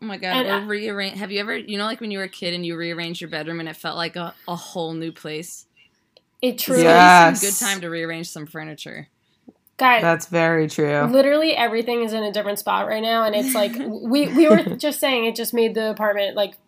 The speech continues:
Speaker 2: two times bigger.
Speaker 1: It's refreshing.
Speaker 3: There you
Speaker 2: I
Speaker 3: go.
Speaker 2: Yeah. Um,
Speaker 3: Um,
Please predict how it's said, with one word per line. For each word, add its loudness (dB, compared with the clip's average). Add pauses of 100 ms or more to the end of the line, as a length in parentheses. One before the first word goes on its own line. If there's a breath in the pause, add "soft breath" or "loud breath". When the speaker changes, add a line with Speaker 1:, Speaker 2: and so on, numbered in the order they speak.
(140)
Speaker 2:
two -4
times -2
bigger. -8
Speaker 1:
It's -12
refreshing. -6
Speaker 3:
There 4
you 8
Speaker 2:
I -6
Speaker 3:
go. 6
Speaker 2:
Yeah. 0 (1120)
Um, -2 (120)
Speaker 3:
Um, 4